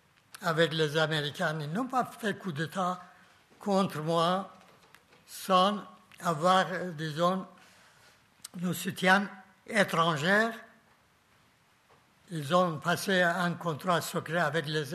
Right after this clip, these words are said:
républicains américains, qui s'est révélé Octobre Surprise, et pour recevoir des armes et continuer la guerre. Vous savez qu'est-ce qu'il a dit à Alan Clark,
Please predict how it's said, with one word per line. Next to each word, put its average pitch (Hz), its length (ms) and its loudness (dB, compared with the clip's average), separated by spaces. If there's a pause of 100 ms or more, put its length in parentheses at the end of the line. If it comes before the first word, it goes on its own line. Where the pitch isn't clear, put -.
(180)
républicains 165 640 -4
américains, 156 680 -6 (640)
qui 151 140 -18
s'est 151 240 -10 (180)
révélé 156 520 0 (720)
Octobre 160 440 -4
Surprise, 220 840 -2 (1000)
et 156 560 2 (280)
pour 165 180 -6
recevoir 196 680 4 (680)
des 151 400 -6
armes 233 540 6 (180)
et 170 100 -6
continuer 220 600 0
la 190 160 4
guerre. 147 320 2 (1000)
Vous - 60 -18
savez 196 280 0
qu'est-ce 233 220 0
qu'il 180 180 0
a 175 60 4
dit 175 140 2
à 165 60 6
Alan 156 240 4
Clark, 160 500 2